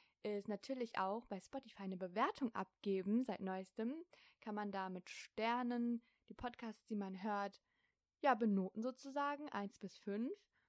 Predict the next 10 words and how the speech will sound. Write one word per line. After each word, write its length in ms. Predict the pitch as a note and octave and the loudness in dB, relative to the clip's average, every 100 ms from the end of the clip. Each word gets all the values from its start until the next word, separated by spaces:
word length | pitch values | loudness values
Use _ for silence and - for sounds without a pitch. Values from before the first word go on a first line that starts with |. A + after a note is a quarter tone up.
| _ _ _ - | _ _ _ -6
Ähm, 880 | G#3+ G#3 G#3 G#3 G3+ G3+ G3 G3 G3 _ _ | -4 -4 -6 -6 -4 -4 -6 -8 -14 _ _
und 120 | A3+ | -6
auch 160 | G#3 F#3 | -6 -4
gerne 220 | G#3 G3 | -4 -4
bei 100 | F#3+ - | -6 -2
iTunes 460 | A3 G#3 G#3 F#3 | -2 0 -4 -4
einen 60 | F#3 | -8
Kommentar 500 | E3+ E3+ E3 C#4 D4 | -12 -14 -8 -6 -2
da 100 | C4+ | -2
lassen, 640 | A#3+ A#3 - A3+ A3+ A3+ | -2 -6 -6 -4 -2 -4